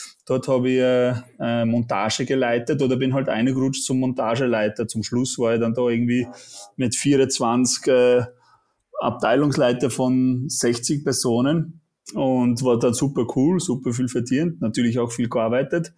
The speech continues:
Und, ähm, ja, dann hab ich irgendwie so eine super frühe Midlife-Crisis gekriegt, weil mir dann bewusst worden ist, dass ich da eigentlich in einer Schublade bin,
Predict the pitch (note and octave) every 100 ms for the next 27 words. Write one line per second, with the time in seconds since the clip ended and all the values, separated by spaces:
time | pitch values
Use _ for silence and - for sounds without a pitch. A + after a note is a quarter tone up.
0 | - - - - - B2 B2 B2 B2 A#2
1 | A#2 A#2+ A2 A#2 A#2 D3 A2+ - A2 A#2
2 | A#2+ A#2 A#2 A#2 B2 A#2+ C3 A2+ A2 -
3 | E3 - C3+ C3 C3 - - B2+ C3+ C3+
4 | C3 B2+ A#2+ B2 F3+ D#3 A#2 A2+ - E3+
5 | C#3 B2+ C#3+ C#3+ C#3 E3 D#3 C3+ C3 C3+
6 | C3 C3 B2+ B2 F3+ - C3 A#2+ B2+ C3+
7 | C3+ B2 B2+ B2+ B2+ C3 C#3 B2 C#3 C3+
8 | C3 C3 C3+ C3+ C#3+ C#3+ D3 D3+